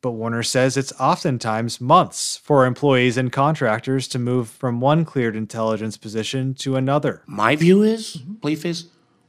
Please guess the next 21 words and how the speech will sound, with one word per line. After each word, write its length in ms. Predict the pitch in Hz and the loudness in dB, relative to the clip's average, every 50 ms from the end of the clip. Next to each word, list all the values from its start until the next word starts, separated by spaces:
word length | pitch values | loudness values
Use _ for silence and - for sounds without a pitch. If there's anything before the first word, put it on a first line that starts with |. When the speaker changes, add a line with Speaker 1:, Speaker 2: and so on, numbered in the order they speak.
| _ | _
Speaker 2:
we 160 | - 160 170 165 | -2 0 0 2
have 140 | 156 135 123 | 2 0 -4
a 60 | 113 | -6
complete 680 | - - - - - - - - 170 156 143 107 - - - _ _ _ _ _ _ | -6 -8 -8 -8 -10 -14 -8 -2 0 0 0 0 -2 -8 -16 _ _ _ _ _ _
mishmash. 640 | - - 95 - - 90 80 71 - - - - - _ _ _ _ _ _ _ _ | -6 -6 -4 -4 -6 -8 -12 -12 -12 -12 -12 -12 -14 _ _ _ _ _ _ _ _
And 140 | - 101 98 | -14 -12 -10
the 80 | 101 98 | -8 -4
lack 320 | 101 110 120 143 147 - | -2 -2 0 -2 -2 -4
of 140 | 135 123 127 | -6 -6 -4
reciprocity 920 | 110 107 - - - - - 175 208 185 - - 95 87 98 - - - _ _ _ _ - | -6 -6 -6 -10 -12 -10 -6 -6 -6 -6 -6 -8 -12 -14 -16 -20 -20 -20 _ _ _ _ -6
or 140 | 147 139 | -6 -4
even 280 | 143 175 175 175 175 151 | -2 0 2 2 2 0
the 60 | - | 0
kind 220 | - - 139 123 113 | -4 -6 -6 -6 -6
of 120 | 110 113 | -8 -8
not 520 | 107 104 98 101 110 120 139 - - - | -6 -4 -4 -2 0 0 0 0 -2 -6
knowing 560 | - 135 117 113 123 147 147 151 143 135 120 113 | -8 -8 -4 -2 0 0 2 2 0 0 -2 -4
for 240 | - - 113 107 | -8 -8 -8 -6
sure 720 | 98 - - - - - 180 170 120 98 95 98 107 135 - _ _ - | -6 -6 -6 -6 -4 -4 -4 -2 -2 -4 -4 -6 -8 -12 -16 _ _ -12
if 260 | - 98 98 - - | -10 -10 -10 -6 -4
you're 340 | 107 101 104 101 98 98 | -2 -2 0 -2 -4 -6